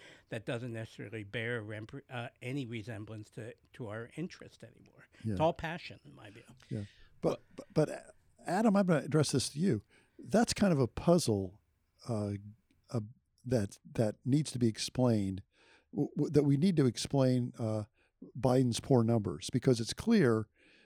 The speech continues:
Speaker 2: that certainly a lot of Democratic voters, many independents, and, uh, even some Republicans have a very negative view of Trump, are very fearful of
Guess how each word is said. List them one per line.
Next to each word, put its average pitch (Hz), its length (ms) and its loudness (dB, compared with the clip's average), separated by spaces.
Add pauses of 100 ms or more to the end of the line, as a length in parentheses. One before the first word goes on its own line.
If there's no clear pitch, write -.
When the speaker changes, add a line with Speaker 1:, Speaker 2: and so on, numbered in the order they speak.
(140)
Speaker 2:
that 123 260 4 (160)
certainly 135 480 0 (360)
a - 40 -6
lot 127 180 0
of 98 160 -8
Democratic 139 520 4
voters, 127 600 2
many 113 220 2
independents, 120 960 -2 (600)
and, 110 460 -2
uh, 101 180 -4
even 139 260 2
some 139 400 4
Republicans 110 920 -2 (540)
have 120 200 0
a 104 60 4
very 143 440 4
negative 113 480 2
view 98 420 -2
of 107 160 -10
Trump, 170 440 0 (600)
are 110 120 -2
very 135 280 6
fearful 123 720 4
of 107 300 -4